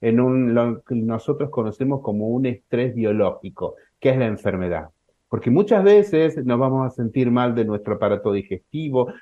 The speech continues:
nos vamos a sentir mal del hígado, y va a ser respuesta de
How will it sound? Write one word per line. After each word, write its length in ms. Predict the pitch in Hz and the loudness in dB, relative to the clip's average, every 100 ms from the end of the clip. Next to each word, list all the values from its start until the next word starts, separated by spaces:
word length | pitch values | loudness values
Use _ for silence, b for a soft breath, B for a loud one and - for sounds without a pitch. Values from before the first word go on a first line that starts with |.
| _ | _
nos 100 | 117 | 0
vamos 240 | 123 120 113 | 2 0 -2
a 20 | |
sentir 400 | 107 101 117 110 | -4 -2 0 0
mal 280 | 110 110 104 | 0 -2 -2
del 180 | 95 | 0
hígado, 640 | 120 156 151 131 123 127 - | 2 2 4 4 4 2 0
y 160 | 131 117 | -2 0
va 160 | 139 | 0
a 60 | 160 | -2
ser 280 | - 165 160 | -2 -2 0
respuesta 960 | 180 180 _ 220 220 190 - 185 220 - _ _ - | -2 -4 _ 2 2 2 0 0 0 -6 _ _ -2
de 360 | 127 160 165 | 4 4 2